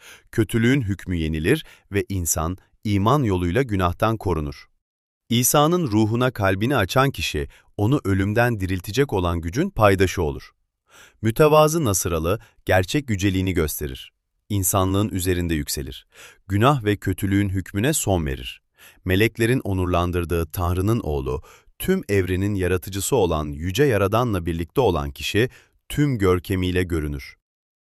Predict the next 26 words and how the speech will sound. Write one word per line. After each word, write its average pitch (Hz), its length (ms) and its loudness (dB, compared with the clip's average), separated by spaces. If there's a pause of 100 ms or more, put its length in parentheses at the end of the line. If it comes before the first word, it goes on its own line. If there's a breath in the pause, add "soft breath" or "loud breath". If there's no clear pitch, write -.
Onu 143 260 4
dinleyenler 90 640 2 (280 soft breath)
büyülenmiş 95 540 2
gibidirler. 69 680 -8 (480 soft breath)
Şimdiye 101 480 2
kadar 85 420 0
başka 101 340 0
hiçbir 98 440 -6
kimse 85 500 -4
onun 143 280 0
gibi 117 180 -2
konuşmamıştır 80 880 -4 (440 loud breath)
ve 104 180 4 (100)
onun 117 300 2
kadar 95 480 0
büyük 120 260 0
bir 113 80 0
yüceliğe 98 560 2
erişmemiştir. 82 840 -4 (560 loud breath)
Açık 107 360 0
ve 85 160 2
net 110 200 2
sözleri 80 560 0 (280 soft breath)
onun 120 280 2
hizmetini 87 680 -2 (260 soft breath)
ve 95 100 2